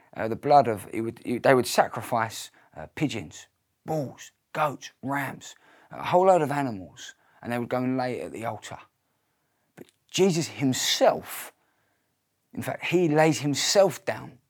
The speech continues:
at the altar. He himself becomes the high priest, but also the sacrifice. He's the one who kind of made, uh, an atonement for all of our sins, for all of the people.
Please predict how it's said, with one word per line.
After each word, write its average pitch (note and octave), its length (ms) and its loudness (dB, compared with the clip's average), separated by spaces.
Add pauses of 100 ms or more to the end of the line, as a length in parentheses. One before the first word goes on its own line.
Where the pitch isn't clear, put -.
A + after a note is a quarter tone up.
at - 160 -12
the G#2 140 -10
altar. - 340 -16 (340)
He E3 160 2
himself D3+ 720 -2 (220)
becomes A#2+ 420 -4
the A2+ 80 -8
high F3+ 300 -4
priest, - 520 -8 (240)
but F#2+ 100 -8
also B2 500 -6 (280)
the - 80 -14
sacrifice. - 840 -12 (340)
He's F3 240 0
the D#3+ 80 2
one C3+ 220 4
who B2+ 240 0 (220)
kind C3 200 0
of B2 100 -2 (220)
made, C3+ 380 4
uh, A#2+ 220 6
an B2 100 4
atonement C3+ 540 2
for C3+ 180 -2
all F3 280 8
of D#3 200 4
our D3+ 180 6
sins, A#2 240 -2
for - 220 0
all G#3 240 10
of C#3 160 4
the B2 80 0
people. - 420 -6